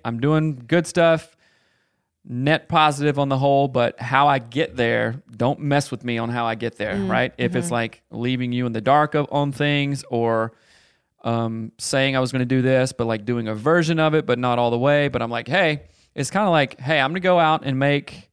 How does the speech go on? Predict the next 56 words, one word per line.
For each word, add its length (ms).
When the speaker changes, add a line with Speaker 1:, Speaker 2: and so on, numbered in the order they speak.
Speaker 1:
I 100
don't 120
know 100
why 140
money 320
came 180
to 80
my 80
mind. 220
"Hey, 200
I'm 120
gonna 100
go 120
out 200
and 140
make 380
a 60
hundred 260
thousand 320
dollars." 520
And, 720
um, 360
"Okay, 300
well, 260
you 200
go 180
do 160
that, 320
but 480
don't 220
spend 220
any 120
money 220
trying 200
to 60
do 160
it." 200
You 60
Speaker 2:
Oh, 40
Speaker 1:
know? 120
Speaker 2:
uh-huh. 380
Speaker 1:
And 400
I'd 60
Speaker 2:
Like, 100
Speaker 1:
be 60
Speaker 2:
ha-, 80
Speaker 1:
like, 120
Speaker 2:
if 140
I 100
had 220
conditions 500
on 120
how 160
you 360
were 180
to 380